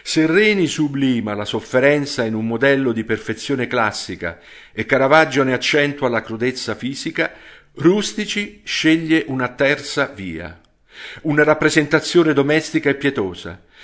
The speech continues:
in cui il santo è reso fragile e umano e la luce diventa linguaggio della compassione.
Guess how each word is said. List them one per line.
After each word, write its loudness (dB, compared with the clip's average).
in 4
cui 6
il 0
santo 2
è 4
reso 0
fragile 2
e 0
umano -4
e 4
la 6
luce 2
diventa 0
linguaggio 2
della 0
compassione. -6